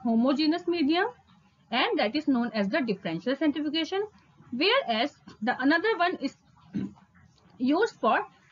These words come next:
density gradient medium and known as the density gradient centrifugation. Now, coming to the detail of differential centrifugation.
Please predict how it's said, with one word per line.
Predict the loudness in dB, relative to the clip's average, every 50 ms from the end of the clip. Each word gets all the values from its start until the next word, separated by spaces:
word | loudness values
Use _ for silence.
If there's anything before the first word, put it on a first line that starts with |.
| -4 -2
density | 0 2 2 2 0 0 0 2 0
gradient | 2 2 0 0 0 0 2 2 2
medium | 2 2 0 0 0 0 -2 -2 -6 _ _ -20 _ _ _ _ -4
and | -2 0 2 2
known | 2 2 0 0 0 -2
as | -2 0 0
the | 0 0 0
density | 0 0 -2 -2 -2 -4 -4 -4 -4 -2
gradient | -2 -2 -2 -2 -4 -4 -4 -4
centrifugation. | -8 -8 -6 -8 -6 -4 -2 -2 0 -2 -2 -2 -6 -14 -18 _ _ -20 -20 -20 _ _ _ _ _ _ _ _ _ _ _ _ _ _ -20 -20 -20 -20 _ _ _ _ -18 -16 -14 -12 -8 -8 -8 -10 -10 -12 -8 -6 -6 -6 -6 2 12 12
Now, | 12 12 12 12 12 12 12 6 -12 -20 -20 -20 -20 -20 -20 -20 _ 0
coming | 4 4 6 6 4 2 -2 -6 -4
to | -2 0
the | 2 2
detail | 0 0 -2 -2 2 2 2 2 2 0
of | 0 -2 -2 -2 -4
differential | -4 -4 -4 -2 -2 0 0 0 0 -2 -4 -2
centrifugation. | -2 -4 -6 -4 -6 -4 -4 -4 -6 -4 -6 -8 -8 -10 -14 -16